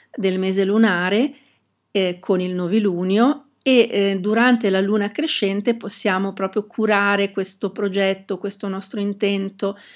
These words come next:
e, eh, farlo crescere, ehm, comunicarlo, eh, agli altri, espanderlo. Ma durante il primo quarto c'è una specie di blocco, di stop in cui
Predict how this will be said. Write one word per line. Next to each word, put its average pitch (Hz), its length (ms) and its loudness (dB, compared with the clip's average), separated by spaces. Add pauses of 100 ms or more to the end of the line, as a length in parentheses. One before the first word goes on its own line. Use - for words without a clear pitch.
(280)
e, 208 400 2
eh, 208 160 -4
farlo 214 380 0
crescere, 208 920 0
ehm, - 720 -6
comunicarlo, 208 1000 2
eh, 214 180 -4
agli 208 280 -2
altri, 196 600 0 (320)
espanderlo. 196 1040 0 (240)
Ma 311 140 4
durante 302 320 4
il 226 80 2
primo 285 260 2
quarto 247 680 4
c'è 415 360 0
una 269 500 4
specie 262 540 0
di 214 480 2
blocco, 190 720 0
di 202 360 0
stop 196 920 -2
in 285 180 0
cui 254 560 2